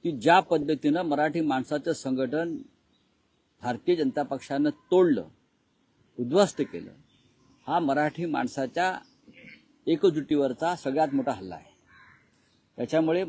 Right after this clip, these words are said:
माननीय राज ठाकरे यांनी मनावर घेऊन जर कोणाला कानफडात मारायचं ठरवलं असेल तर नक्कीच त्यांचं स्वागत, आम्ही तर आहोतच. पण बाळासाहेब ठाकरेंची शिवसेना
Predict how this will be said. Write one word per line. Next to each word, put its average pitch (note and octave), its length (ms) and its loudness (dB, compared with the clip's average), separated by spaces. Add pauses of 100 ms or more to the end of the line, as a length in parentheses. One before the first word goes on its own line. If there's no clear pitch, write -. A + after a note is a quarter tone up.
(120)
माननीय A#2+ 380 -2
राज B2+ 260 0
ठाकरे C3+ 260 -4
यांनी C3+ 160 0
मनावर C3+ 380 0
घेऊन C3 240 0
जर C#3+ 60 0
कोणाला C3 280 -8
कानफडात C3 500 -6
मारायचं A#2+ 340 -8
ठरवलं F3+ 400 0
असेल G#2+ 360 -6 (500)
तर D3 60 -2
नक्कीच D3 340 0
त्यांचं C#3 240 -2
स्वागत, F2+ 400 -6
आम्ही E3 200 2
तर A3 60 6
आहोतच. G3+ 500 4 (1040)
पण E3 180 0
बाळासाहेब F3 480 2 (120)
ठाकरेंची F#3+ 460 -2
शिवसेना B2 680 0